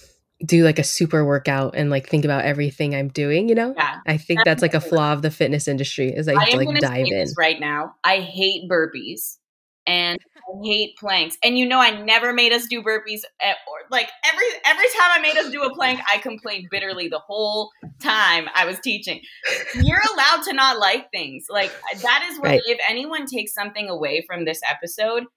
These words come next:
Speaker 2: mindful movement is just picking movement that makes you happy. I like
Speaker 1: Yes.
Speaker 2: to go to, I live in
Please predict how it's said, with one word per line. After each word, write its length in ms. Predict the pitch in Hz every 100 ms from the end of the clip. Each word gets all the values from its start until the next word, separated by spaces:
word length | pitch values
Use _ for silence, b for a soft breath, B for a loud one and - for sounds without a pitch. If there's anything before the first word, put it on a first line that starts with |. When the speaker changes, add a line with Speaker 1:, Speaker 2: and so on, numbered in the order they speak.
| _ _ _ _
Speaker 2:
mindful 680 | 202 208 214 220 285 320 302
movement 500 | 254 202 220 262 285 -
is 200 | 240 -
just 300 | 269 262 -
picking 420 | 220 226 269 262
movement 400 | 226 226 240 233
that 100 | 226
makes 240 | 208 208 220
you 100 | 202 185
happy. 500 | 185 190 160 135 _ _ _ _ _ _ _
I 120 | 180 208
like 40 | 156 135
Speaker 1:
Yes. 80 | 131
Speaker 2:
to 100 | 302
go 300 | 214 208 208 208
to, 180 | 233 196 135
I 120 | 180
live 140 | 208 208
in 260 | 190 180